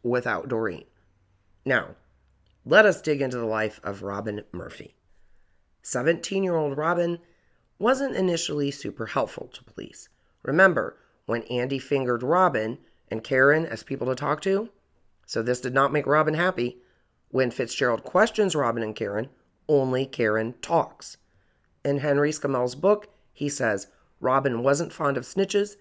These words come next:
and on one particular occasion, when a friend of hers was talking to police, Robin yelled, quote, 'What are you telling the cops? You shut your fucking mouth or I'll break your jaw.'" Nice way to talk to a friend, right?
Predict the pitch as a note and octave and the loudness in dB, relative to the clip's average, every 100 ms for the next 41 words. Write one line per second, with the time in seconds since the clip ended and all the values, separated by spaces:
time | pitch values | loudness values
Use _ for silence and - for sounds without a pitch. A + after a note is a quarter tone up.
0 | _ _ - A#2+ A2+ A2 C3+ G#3+ B3+ B3+ | _ _ -4 -2 -2 -2 2 2 2 -2
1 | G#3 E3+ E3 D#3 C#3+ C#3+ A2+ G2+ C#2 - | -6 -4 -2 0 0 -2 -8 -8 -10 -14
2 | - - D3 C#3 - A#3+ G3 C#3+ D#3 C3 | -10 0 2 2 2 2 2 0 0 0
3 | B2 - A#2 - A2+ - A#2+ A2 G#2 A2 | -4 -8 -10 -10 -12 -8 -6 -6 -6 -4
4 | A2+ B2+ D3 D#3+ D3 A#2 G#2 G#2+ - - | 0 2 2 2 2 0 0 -4 -6 -10
5 | - A2+ F#2+ - _ _ _ _ _ B2+ | -2 0 0 -6 _ _ _ _ _ -8
6 | C3 C#3 G3+ A3 D#3 B2+ B2+ C3+ D3 D3+ | 2 6 6 4 -2 -2 -4 0 2 2
7 | D3+ - G2+ - - - _ _ C3 B2 | 0 -4 -8 -8 -16 -20 _ _ -6 -4
8 | - C#3 E3+ F#3+ F#3+ F#3 G3 F#3 D3 A#2 | 0 2 2 -2 0 0 0 2 2 0
9 | A2 - G#2 G#2+ G#2 G2+ A2+ G#2+ - C3 | -2 -6 -4 -2 -4 -2 -2 -2 -4 -6
10 | B2 - - - _ _ _ _ _ _ | -4 -6 -8 -20 _ _ _ _ _ _
11 | _ _ - A2+ B2 - C3+ B2 B2 A#2 | _ _ -6 -4 -2 -2 -2 -2 -4 -6
12 | - A2 - A2 F2+ F2+ F#2 A2 | -6 -6 -4 -6 -6 -6 -4 -4